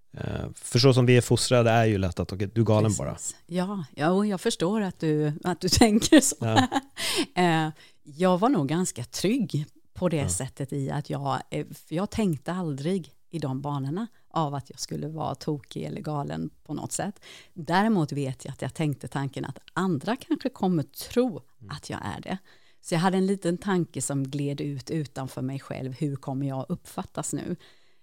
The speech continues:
Speaker 2: Eh, så att länge höll jag ju det för mig själv på många sätt. För det var inte så att jag direkt så här gick ut på stan och berättade om det här, utan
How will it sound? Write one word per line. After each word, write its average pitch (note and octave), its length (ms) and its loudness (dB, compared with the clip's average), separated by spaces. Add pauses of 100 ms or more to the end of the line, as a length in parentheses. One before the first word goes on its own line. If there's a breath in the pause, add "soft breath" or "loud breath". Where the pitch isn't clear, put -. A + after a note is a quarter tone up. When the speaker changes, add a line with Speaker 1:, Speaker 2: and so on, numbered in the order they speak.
Speaker 2:
Eh, C3+ 380 -2 (1300)
så - 200 0
att - 200 -4 (520)
länge F#3 640 2
höll D3+ 260 0
jag C#3 180 -2
ju D3 120 -4
det - 120 -6
för - 180 -8
mig D3 180 -4
själv - 540 -10
på D3+ 120 -10
många D#3 260 -8
sätt. - 240 -10 (540)
För D#3+ 60 0
det D#3 60 0
var D3+ 160 0
inte C#3+ 240 -2
så D3+ 220 -2
att C#3+ 160 -4
jag D#3 160 -8
direkt D3+ 600 -6 (140)
så C#3+ 120 -4
här C#3 140 -6
gick D#3 240 -6
ut D3 160 -8
på - 80 -10
stan D3 340 -2
och D3+ 60 -4
berättade D#3 480 -2
om D3+ 140 -2
det D3+ 60 -4
här, - 200 -4
utan D3+ 340 -6